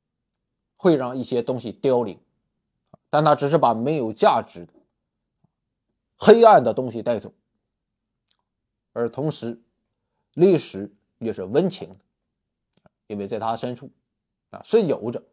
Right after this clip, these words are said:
是非善恶的准则，历史有着自己的选择，那些有永恒价值的东西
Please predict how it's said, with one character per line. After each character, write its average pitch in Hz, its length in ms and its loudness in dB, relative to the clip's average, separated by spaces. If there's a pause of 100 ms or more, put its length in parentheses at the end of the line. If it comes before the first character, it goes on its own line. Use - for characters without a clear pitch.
(240)
是 - 340 0
非 135 160 0
善 131 240 0
恶 127 160 -4
的 123 100 -4
准 104 200 -8
则， 101 200 -12 (880)
历 254 220 4
史 - 420 -4
有 120 140 -4
着 95 140 -10
自 208 220 -4
己 113 100 -8
的 110 100 -6
选 104 240 -10
择， 80 180 -20 (1800)
那 233 160 4
些 214 160 8
有 185 220 6
永 131 280 2
恒 190 240 -2
价 302 240 6
值 - 140 -8
的 117 140 -4
东 113 180 -8
西 - 160 -18